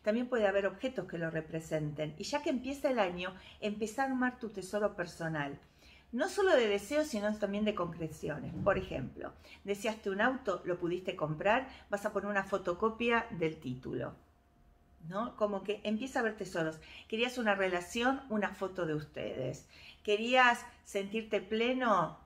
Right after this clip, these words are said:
bueno, redacta un momento que sentiste plenitud y lo pones. Y empezá a atesorarlo, ¿ok?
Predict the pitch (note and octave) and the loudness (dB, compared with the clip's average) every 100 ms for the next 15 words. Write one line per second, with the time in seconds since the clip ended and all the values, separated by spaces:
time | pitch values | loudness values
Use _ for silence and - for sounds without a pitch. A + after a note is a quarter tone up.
0 | - E3 D3+ D3+ D3+ F3+ F#3+ G3 G3 G3 | -10 -6 -4 -4 -4 -2 2 6 6 4
1 | G3 A3+ A3+ G#3+ A3 G#3+ F3 F3 E3+ F#3+ | 2 2 2 2 0 -2 -4 -4 -4 -4
2 | G3 F#3 E3+ E3+ E3 A#3 A#3+ G3 F#3 D#3+ | -2 -4 -4 -6 -6 -6 -2 -2 -2 -4
3 | D#3 D3+ G3 F#3 F#3+ C4+ - G#3 G#3 - | -6 -8 -10 -10 -6 -4 2 2 4 4
4 | G3 F#3 - F3 D#3+ D3 C#3 - - - | 4 2 2 2 2 0 -2 -6 -6 -8
5 | - _ _ - - _ _ _ _ _ | -14 _ _ -20 -20 _ _ _ _ _
6 | - E3+ | -16 -4